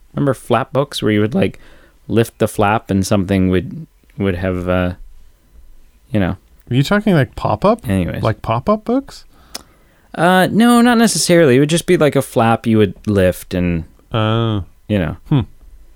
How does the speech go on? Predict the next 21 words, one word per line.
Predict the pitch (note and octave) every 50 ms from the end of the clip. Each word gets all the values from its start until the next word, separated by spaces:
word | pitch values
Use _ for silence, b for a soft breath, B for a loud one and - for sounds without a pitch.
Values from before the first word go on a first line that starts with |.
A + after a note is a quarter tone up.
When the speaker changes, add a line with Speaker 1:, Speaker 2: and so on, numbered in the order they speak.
| - - _ _ -
Speaker 1:
I | A2+
don't | A2 G#2+
know. | G2+ - -
But | - E3+
wasn't | B2 D#3+ G3+ G#3+ B3+ B3 -
A | - E3 F3
B | D#3+ E3 D3+
C, | - - D#3 D#3 D3+ C#3+ -
A | D3+ F#3+
B | G3+ G#3+
C | E3+ - - E3
was, | D3+ C#3 A#2 A#2
like, | A#2 A2+ A2 G#2+ -
Extreme | A#2 - - - - C3+ B2 A#2
Makeover | A#2 A2+ G#2 A2+ G#2+ G#2 G2
Home | G2 A#2 A2+ A2+
Edition, | A2 G2 G#2+ G#2 - - G2+ G2+
I | F#2 -
think. | - D3 D3+
Speaker 2:
Oh, | C#3+ C#3 C#3 C#3 C#3
yeah. | C3+ B2 A#2+ A#2 A2 A2 G#2+ A2